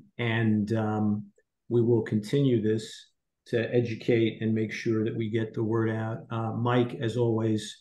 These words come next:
thank you very much. We're all looking forward, unfortunately, to hearing you explain things, uh, on our T V screens as well.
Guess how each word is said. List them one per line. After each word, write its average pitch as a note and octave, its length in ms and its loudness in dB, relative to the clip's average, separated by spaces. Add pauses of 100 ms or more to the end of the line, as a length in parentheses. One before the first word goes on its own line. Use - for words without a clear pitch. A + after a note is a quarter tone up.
thank B2 240 2
you A#2 80 2
very A2 260 0
much. A2 320 -2
We're A#2 220 2
all A#2 320 0 (600)
looking B2 340 2
forward, A#2+ 540 4
unfortunately, A2 840 0
to A#2+ 100 0
hearing A#2+ 300 0
you A2+ 120 2
explain A#2+ 460 0
things, A2+ 640 0
uh, G#2+ 260 -6 (240)
on A#2 180 0
our A2+ 120 0
T B2+ 220 0
V A2+ 160 0
screens A2+ 480 0
as G2+ 100 -4
well. A2+ 460 0